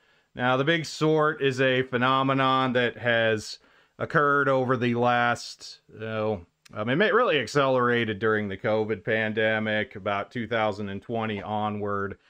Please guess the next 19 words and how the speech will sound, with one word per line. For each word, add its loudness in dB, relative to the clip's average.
where -2
we 2
have 0
seen 2
major 2
and -2
even 0
unprecedented 0
shifts -2
of 0
population 0
in -4
the -10
country. -4
And -2
we 2
have 0
seen 0
shifts -2